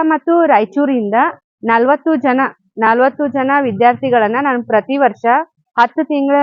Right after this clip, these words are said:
ಕಾಲ, ಆ, ಉಚಿತವಾಗಿ, ಆ, ತರಬೇತಿ ಕೊಡ್ತೇವೆ. ತೋಟಗಾರಿಕೆ ಬೆಳೆಗಳ ಬಗ್ಗೆ, ಆಮೇಲೆ ತೋಟಗಾರಿಕೆ ಬೆಳೆಗಳನ್ನ ಯಾವ ರೀತಿ ಪ್ಯಾಕಿಂಗ್ ಮಾಡ್ಬೇಕು, ಗ್ರೇಡಿಂಗ್ ಮಾಡ್ಬೇಕು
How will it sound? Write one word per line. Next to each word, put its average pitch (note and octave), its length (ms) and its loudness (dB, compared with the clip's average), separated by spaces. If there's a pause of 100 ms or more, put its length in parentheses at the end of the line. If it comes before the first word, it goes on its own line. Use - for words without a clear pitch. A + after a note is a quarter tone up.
ಕಾಲ, A#3+ 320 2 (600)
ಆ, G#3+ 120 6
ಉಚಿತವಾಗಿ, C#4+ 1040 0 (400)
ಆ, A3 240 4
ತರಬೇತಿ A#3+ 460 0
ಕೊಡ್ತೇವೆ. G3 480 -2
ತೋಟಗಾರಿಕೆ C#4 760 2
ಬೆಳೆಗಳ B3 500 2
ಬಗ್ಗೆ, G#3+ 760 -2
ಆಮೇಲೆ B3 460 0
ತೋಟಗಾರಿಕೆ C4+ 680 2
ಬೆಳೆಗಳನ್ನ B3+ 640 2
ಯಾವ A3+ 260 2
ರೀತಿ C4 320 -2
ಪ್ಯಾಕಿಂಗ್ A#3+ 420 2
ಮಾಡ್ಬೇಕು, A3 380 0
ಗ್ರೇಡಿಂಗ್ A3+ 420 0
ಮಾಡ್ಬೇಕು G3+ 520 -2